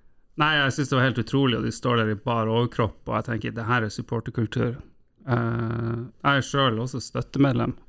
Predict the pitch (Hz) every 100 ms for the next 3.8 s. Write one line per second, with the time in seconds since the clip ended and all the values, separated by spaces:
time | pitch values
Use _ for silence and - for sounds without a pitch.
0 | - 131 123 127 135 - - - - -
1 | - _ - 123 120 117 113 110 113 110
2 | 110 110 117 139 165 123 113 - - 156
3 | - - - 123 120 120 113 110